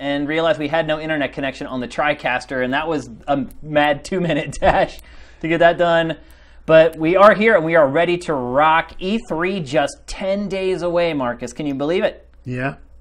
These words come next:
Speaker 1: Yeah, you can believe it?
Speaker 2: I can, because I have a calendar,
Speaker 1: <laughs> Yeah.
Speaker 2: and the calendar says today's date, and ten
Speaker 1: Yeah.
Speaker 2: days from today's date is E three.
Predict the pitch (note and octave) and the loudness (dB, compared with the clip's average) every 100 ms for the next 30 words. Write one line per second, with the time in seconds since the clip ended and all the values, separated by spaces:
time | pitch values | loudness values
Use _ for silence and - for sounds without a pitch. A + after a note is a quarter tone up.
0 | - C3 D#3+ E3 E3+ F3 G3+ G#3+ B3 C4+ | -2 2 2 2 0 0 0 2 2 2
1 | - D3+ E3+ F3+ E3 D#3+ D3+ C3+ C#3+ C#3 | 0 2 4 6 6 6 6 6 4 2
2 | - C#3+ D3 E3 F3 A3 A3+ - - D#3+ | 0 0 2 4 6 6 2 -12 -2 0
3 | F3+ D#4+ D3+ D3+ D3 D3+ D3+ E3 D#3 D3 | 2 2 2 2 2 2 4 4 4 4
4 | D3 C#3 - B2 C#3+ C#3+ - D#3 A#3 - | 2 2 0 0 0 0 0 2 2 -4
5 | A#2+ A2+ C#3+ C3+ C3+ C3 C3 A#2+ C3 C3+ | -10 -4 -2 0 -2 -2 -6 -6 -4 -4
6 | C3 C3+ F#3 G#2+ A2 D3 C4+ C#4+ | -2 -2 -4 -6 -6 -8 -8 -12